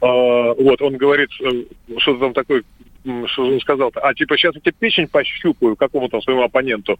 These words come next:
Вот. А, я говорю: Максим, послушайте, вот в нашей программе давайте не будем ни щупать ни печень, ни другие органы, так сказать, людей во всех смыслах.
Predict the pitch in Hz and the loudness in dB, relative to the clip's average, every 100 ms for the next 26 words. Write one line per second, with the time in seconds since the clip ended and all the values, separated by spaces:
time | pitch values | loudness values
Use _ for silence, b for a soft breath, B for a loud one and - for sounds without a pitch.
0 | - - B B B - 143 120 - _ | -8 -20 B B B 2 4 4 0 _
1 | 113 117 117 - 123 151 175 151 135 156 | -4 0 2 2 2 2 2 0 0 0
2 | 120 127 - - 170 - - 127 - 123 | 0 -2 -4 -8 -10 -14 -4 -4 -2 -4
3 | - 87 - 117 143 - 110 139 196 - | -6 -8 -6 -2 -2 -2 -4 0 0 0
4 | 117 117 120 107 101 135 180 139 139 165 | -2 0 0 -2 -2 -2 -2 -2 -2 -2
5 | 139 143 - - - 139 131 202 - 135 | 0 2 2 0 -4 -4 -2 0 0 0
6 | 127 131 139 156 135 117 131 104 104 98 | 0 0 2 4 4 2 0 -2 -8 -8
7 | 107 - - 120 110 98 87 104 - 120 | -8 -12 -6 -4 -2 -2 -4 -8 -6 -4
8 | 123 143 - 117 - | -2 -4 -6 -8 -6